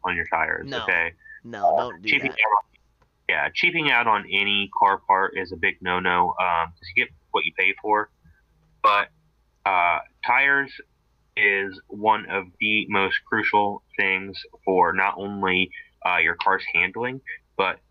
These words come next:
Speaker 1: your safety as well, and other s-, safeties around, or, you know, other people's safety around you.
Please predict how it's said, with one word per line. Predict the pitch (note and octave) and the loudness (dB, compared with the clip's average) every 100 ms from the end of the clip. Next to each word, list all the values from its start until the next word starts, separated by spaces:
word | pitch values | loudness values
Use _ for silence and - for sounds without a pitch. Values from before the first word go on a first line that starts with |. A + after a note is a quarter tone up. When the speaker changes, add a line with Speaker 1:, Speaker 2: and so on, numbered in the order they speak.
| _ | _
Speaker 1:
your | G2+ G2 G2+ | -4 2 2
safety | - G2 G2 - F2+ | 2 -2 -2 -2 -2
as | E2+ | 0
well, | E2+ F2 E2+ | 2 2 0
and | F2+ | -2
other | F2 F#2 | -4 -2
s-, | - - _ _ _ _ - | -4 -8 _ _ _ _ -4
safeties | G2+ F2+ - F#2+ | -2 -2 -2 -4
around, | F2+ D#2+ E2+ | 0 0 0
or, | G2+ | 2
you | F#2 | 2
know, | F2+ | 2
other | F2 G2+ | 0 -4
people's | - F#2+ - | -6 -4 -2
safety | E2+ E2 E2+ | -2 -4 -6
around | D#2+ D#2 D#2+ | -4 -2 -2
you. | F#2 G2 | -2 -4